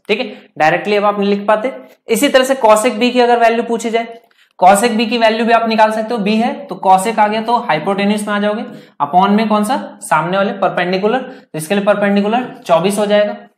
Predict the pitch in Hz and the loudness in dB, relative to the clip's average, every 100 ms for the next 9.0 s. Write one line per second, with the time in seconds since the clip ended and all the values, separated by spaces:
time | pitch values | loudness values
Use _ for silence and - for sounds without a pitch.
0 | _ - 240 269 - - 175 160 208 202 | _ -6 -4 -6 -12 -8 -8 -4 -2 0
1 | 208 202 214 208 285 - - _ _ - | 0 0 -2 -2 -6 -10 -20 _ _ -8
2 | 214 277 262 254 254 294 285 - _ _ | -4 -2 0 -2 -2 -4 -6 -16 _ _
3 | - 202 202 214 226 233 226 226 240 254 | -4 -2 0 -2 2 2 4 0 -2 -4
4 | 226 160 160 208 214 226 254 - - 180 | -2 -2 -2 -2 0 -2 -4 -6 -4 0
5 | 185 202 269 - - _ - 156 143 - | 2 2 0 -6 -18 _ -8 -4 -4 -4
6 | 165 175 170 165 170 165 156 170 240 - | -6 -4 0 0 0 0 -2 0 -4 -8
7 | - - _ 208 220 220 254 254 240 196 | -16 -20 _ 4 4 4 0 0 0 2
8 | 185 196 202 208 196 190 180 175 180 | 2 2 2 0 0 0 2 2 0